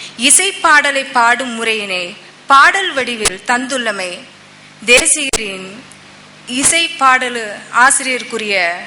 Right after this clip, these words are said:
திறனை இங்கு அறிய காண்கிறோம். அடுத்ததாக சுரங்கள் வாசிக்கும் முறை பற்றிய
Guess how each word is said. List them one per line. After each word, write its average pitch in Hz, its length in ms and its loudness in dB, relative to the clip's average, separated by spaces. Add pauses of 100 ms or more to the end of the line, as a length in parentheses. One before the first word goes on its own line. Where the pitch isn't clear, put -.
(840)
திறனை 254 500 -2
இங்கு 220 540 -4
அறிய 262 340 2
காண்கிறோம். 185 680 -4 (680)
அடுத்ததாக 247 760 2 (160)
சுரங்கள் 392 600 0
வாசிக்கும் 262 560 0
முறை 247 300 -2
பற்றிய 196 640 -2